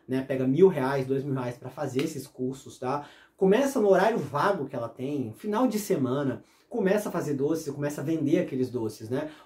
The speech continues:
Ou seja, primeiro ela tem que investir no intelectual dela, pra ela ter habilidades que sejam, é,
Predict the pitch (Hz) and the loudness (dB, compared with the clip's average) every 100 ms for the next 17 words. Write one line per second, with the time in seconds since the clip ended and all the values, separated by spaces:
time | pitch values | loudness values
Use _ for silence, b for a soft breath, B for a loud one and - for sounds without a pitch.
0 | - 196 160 127 131 202 180 208 196 196 | -8 -2 2 2 2 0 2 2 2 -2
1 | 190 233 - 180 196 196 190 190 202 220 | -2 -8 -10 -4 -2 0 0 0 0 0
2 | 220 - 202 180 180 139 135 - - b | -2 -2 -2 0 0 0 0 -4 -8 b
3 | b - 135 151 151 151 123 190 254 170 | b -6 -2 -2 -2 -4 0 2 4 4
4 | 147 147 165 180 - - 151 151 185 185 | 4 2 0 -4 -14 -10 -6 -2 -2 -2
5 | 147 156 147 135 127 | -2 2 4 2 -2